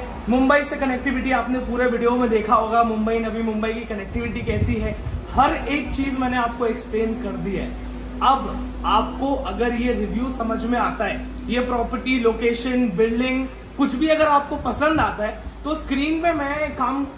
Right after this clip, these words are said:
builder का direct number डाल दूंगा हमेशा की तरह, तो आप directly उनको call कर सकते हो। बीच में कोई भी third party, कोई broker, कुछ भी नहीं होने वाला है। Zero percent brokerage पे आपको property मिलेगी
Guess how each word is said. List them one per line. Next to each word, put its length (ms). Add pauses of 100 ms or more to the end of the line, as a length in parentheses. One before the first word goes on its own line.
(420)
builder 280
का 160
direct 360
number 240
डाल 220
दूंगा 200
हमेशा 440
की 120
तरह, 180 (320)
तो 60
आप 460
directly 460
उनको 320
call 240
कर 160
सकते 300
हो। 220
बीच 260
में 120
कोई 260
भी 160
third 300
party, 420 (360)
कोई 200
broker, 600 (440)
कुछ 180
भी 120
नहीं 160
होने 240
वाला 200
है। 80
Zero 260
percent 440
brokerage 420
पे 120
आपको 240
property 400
मिलेगी 420